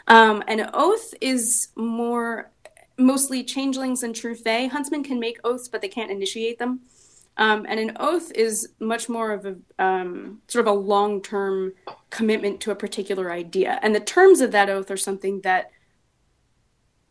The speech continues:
you as the player and as the character create when you make the oath. But then, um,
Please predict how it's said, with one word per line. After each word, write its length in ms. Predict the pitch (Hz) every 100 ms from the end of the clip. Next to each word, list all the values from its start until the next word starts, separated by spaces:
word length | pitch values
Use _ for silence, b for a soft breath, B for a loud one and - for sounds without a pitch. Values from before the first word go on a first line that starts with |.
| _ _ 202
you 180 | 214
as 100 | 202
the 80 | 185
player 380 | 190 220 208 196
and 200 | - 202
as 120 | 190
the 80 | 175
character 640 | - 214 202 202 190 180 -
create 600 | - 220 196 185 185 _ _ _ _ _ _ _
when 180 | 202 196
you 80 | 190
make 220 | 294 -
the 140 | 208 180
oath. 240 | 190 - -
But 180 | 233 240
then, 360 | 220 220 208
um, 340 | 202 196 190